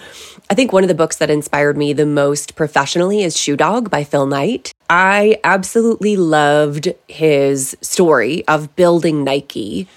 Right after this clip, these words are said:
And I think what it impressed upon me the most was this idea that, like, you think all of these big companies, these hu-, you know, the Nikes of the world,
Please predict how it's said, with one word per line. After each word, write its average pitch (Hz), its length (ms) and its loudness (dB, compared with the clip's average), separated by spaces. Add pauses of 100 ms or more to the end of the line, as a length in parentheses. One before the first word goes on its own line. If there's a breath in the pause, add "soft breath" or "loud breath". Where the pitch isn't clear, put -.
(160 soft breath)
And 190 100 4
I 180 60 4
think 214 180 2
what 220 160 4
it 220 140 2
impressed 175 420 -2
upon 160 380 0
me 160 140 2
the 151 100 0
most 143 540 0
was 147 160 -2
this 151 220 0
idea 160 340 0
that, 143 80 0
like, - 200 -4
you 160 80 -4
think 202 300 -2
all 185 220 0
of 196 100 -4
these 220 220 -4
big 156 360 -2
companies, 113 680 -6
these - 360 -6
hu-, - 160 -4
you 165 120 -2
know, 160 80 2
the 156 140 0
Nikes 208 640 0
of 185 140 -2
the 196 100 2
world, 196 420 2